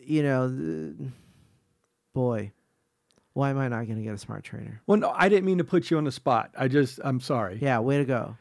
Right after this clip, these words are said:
Speaker 2: No, I was, I mean, but it, it, it can meet your needs, whereas swapping a bicycle in and out might not meet your needs right now.
Speaker 1: Well, it just, you know, it just, it, um, it seemed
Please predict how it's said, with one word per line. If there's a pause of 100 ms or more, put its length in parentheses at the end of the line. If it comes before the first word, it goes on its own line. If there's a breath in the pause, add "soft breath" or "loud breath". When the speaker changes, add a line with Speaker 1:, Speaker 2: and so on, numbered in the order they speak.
(420)
Speaker 2:
No,
I
was,
I
mean,
but (100)
it,
it,
it
can
meet
your
needs,
whereas
swapping
a
bicycle
in
and
out
might
not
meet
your
needs
right
now. (220 loud breath)
Speaker 1:
Well,
it
just,
you
know,
it
just,
it, (640)
um, (640)
it
seemed